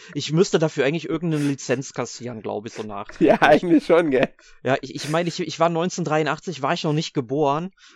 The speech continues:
Speaker 1: aber das, das kann man ja bestimmt rückwirkend, äh, geltend machen oder so.
Speaker 2: Bestimmt, bestimmt. Aber, ge-, es, ja, ich wüsste gern, wer auf diesen Namen damals gekommen ist.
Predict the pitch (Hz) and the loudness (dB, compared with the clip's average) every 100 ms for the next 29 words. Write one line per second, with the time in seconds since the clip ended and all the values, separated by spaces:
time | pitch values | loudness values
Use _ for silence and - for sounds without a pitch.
0 | - 135 139 135 143 - 143 147 - 175 | -8 -2 0 0 -2 -4 -6 -6 0 4
1 | 165 147 151 170 151 151 - 127 117 113 | 4 4 2 0 2 2 2 2 2 0
2 | 113 135 - 113 123 120 127 107 107 107 | -12 -12 -10 -6 -6 -6 -8 -10 -10 -8
3 | 139 107 107 107 104 - - 143 - 151 | -8 -8 -10 -12 -14 -14 -10 -8 2 2
4 | - 165 143 165 - 135 143 131 139 - | 4 4 4 2 -8 -4 0 0 -4 -16
5 | _ _ _ _ _ - - - _ - | _ _ _ _ _ -20 -20 -20 _ -20
6 | - - _ - 165 - 269 262 - 165 | -20 -20 _ -14 -6 2 2 2 -4 -12
7 | - - - 139 151 151 123 143 147 135 | -10 -6 -2 0 0 -2 -6 2 6 6
8 | 131 - - 143 - 185 - 160 156 156 | 4 -2 -12 -10 0 0 4 6 8 8
9 | - 147 151 147 139 151 147 143 143 139 | 6 -2 -4 4 6 6 6 6 6 2
10 | - - 147 143 107 123 - | -2 2 2 2 -6 -8 -10